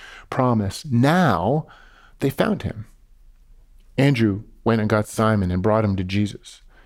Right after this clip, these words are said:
Do you know why he brought him to Jesus? Because what can you say to convince someone who the Jewish people have been waiting for years that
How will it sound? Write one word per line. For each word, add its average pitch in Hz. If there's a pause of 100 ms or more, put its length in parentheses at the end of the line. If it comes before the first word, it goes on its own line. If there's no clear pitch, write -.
(200)
Do 110
you 120
know 131
why 107
he 117
brought 110
him 117
to -
Jesus? 117 (720)
Because 113
what 117
can 156
you 131
say 117 (240)
to -
convince 123
someone 101
who 123
the 113
Jewish 123
people 123
have 110
been 107
waiting 113
for 113
years 110
that -